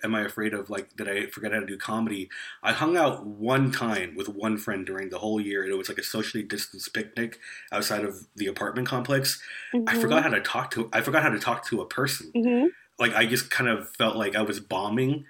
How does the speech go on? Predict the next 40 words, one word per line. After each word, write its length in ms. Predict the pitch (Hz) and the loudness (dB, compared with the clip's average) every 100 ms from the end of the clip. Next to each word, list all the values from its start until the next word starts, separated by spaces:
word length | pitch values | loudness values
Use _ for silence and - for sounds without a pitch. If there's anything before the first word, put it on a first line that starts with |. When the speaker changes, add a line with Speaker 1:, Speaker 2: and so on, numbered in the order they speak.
| - - - | -20 -20 -6
Speaker 1:
just 200 | - - | -2 0
talking 320 | 113 113 123 | 0 2 2
to 120 | 113 | 2
another 240 | 104 101 95 | 2 0 -2
friend, 400 | 107 101 85 87 | -2 -4 -4 -8
you 100 | 98 | -8
know? 260 | 101 104 107 | -4 -4 0
It 100 | 302 | 4
took, 140 | 165 196 | 6 6
Speaker 2:
<laughs> 20 | |
Speaker 1:
like, 220 | 147 135 | 2 2
five 500 | - - - 135 135 | -10 -10 4 6 8
minutes 180 | 127 143 | 6 8
for 80 | 170 | 6
us 80 | 165 | 6
to 60 | |
get 160 | 143 131 | 4 2
comfortable 460 | - 120 143 147 143 | 0 -2 2 2 4
talking 300 | 123 131 180 | 4 4 2
to 100 | 196 | 2
each 120 | 196 | 2
other, 140 | 202 208 | 6 8
and 180 | 135 131 | 8 6
we 60 | |
were 100 | 131 | 4
both 220 | - - 240 | 4 6 8
like, 180 | 202 | 10
Speaker 2:
Yeah. 180 | 151 143 - - | 8 4 -2 -2
Speaker 1:
"I 60 | - | 2
haven't 360 | 160 110 92 - | 2 2 -4 0
talked 180 | 110 | 2
to 60 | 123 | 4
another 200 | 110 107 | 4 2
human 260 | 107 107 95 | 2 0 0
being 300 | 107 147 107 | 2 2 2
in, 80 | - | 0
like, 260 | - - _ - - | -4 -8 _ -20 -8
months," 440 | 101 156 - - | 0 0 0 -2
you 80 | 104 | -4
know? 300 | 95 101 | -2 -4